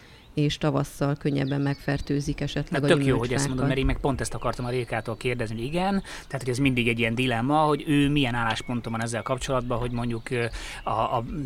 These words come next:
Speaker 2: beteg levelek összegyűjtése, a fák alól, illetve hogy a, mondjuk a beteg ágrészek mondjuk komposztban való felhasználásához ő hogy viszonyul?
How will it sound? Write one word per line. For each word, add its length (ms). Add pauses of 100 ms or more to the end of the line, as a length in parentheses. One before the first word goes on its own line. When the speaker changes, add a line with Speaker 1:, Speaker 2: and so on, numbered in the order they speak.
Speaker 2:
beteg 260
levelek 440
összegyűjtése, 880
a 180
fák 320
alól, 160
illetve 260
hogy 140
a, 80
mondjuk 240
a 40
beteg 300
ágrészek 520
mondjuk 280
komposztban 520
való 180
felhasználásához 960
ő 60
hogy 200
viszonyul? 500